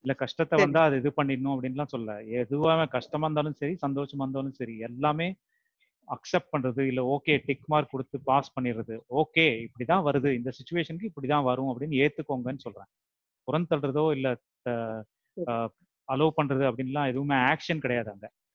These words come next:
Speaker 1: இப்படிதான்
Speaker 2: ஓகே.
Speaker 1: வரும் அப்படின்னு ஏத்துக்கிட்டு, இப்படிதான், இதுதான் இயற்கை, இவ்வளவுதான், இப்படிதான் இருக்க போகுது, Life ஃபுல்லா இப்படிதான் இருக்கும் அப்படின்ட்டு அதை டோட்டலா அந்த,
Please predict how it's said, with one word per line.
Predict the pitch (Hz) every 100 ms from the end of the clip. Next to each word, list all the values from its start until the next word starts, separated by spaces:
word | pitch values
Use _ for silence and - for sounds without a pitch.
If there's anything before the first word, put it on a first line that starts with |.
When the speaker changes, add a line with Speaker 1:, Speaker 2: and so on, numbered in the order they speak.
| _ _ _ _
Speaker 1:
இப்படிதான் | 120 123 190
Speaker 2:
ஓகே. | 165
Speaker 1:
வரும் | 160 190
அப்படின்னு | 139 156 160
ஏத்துக்கிட்டு, | 156 160 143 170
இப்படிதான், | 131 120 139 156
இதுதான் | 131 156 175
இயற்கை, | 139 135 127 113 _ _ _
இவ்வளவுதான், | 123 120 127 147
இப்படிதான் | 113 123 170
இருக்க | 139 -
போகுது, | 127 117 123 _ _ _ -
Life | 120 123
ஃபுல்லா | 123 147
இப்படிதான் | 147 123 147
இருக்கும் | 127 127 120
அப்படின்ட்டு | 113 113 123 151
அதை | 170 139 127
டோட்டலா | 131 131 156 165
அந்த, | 139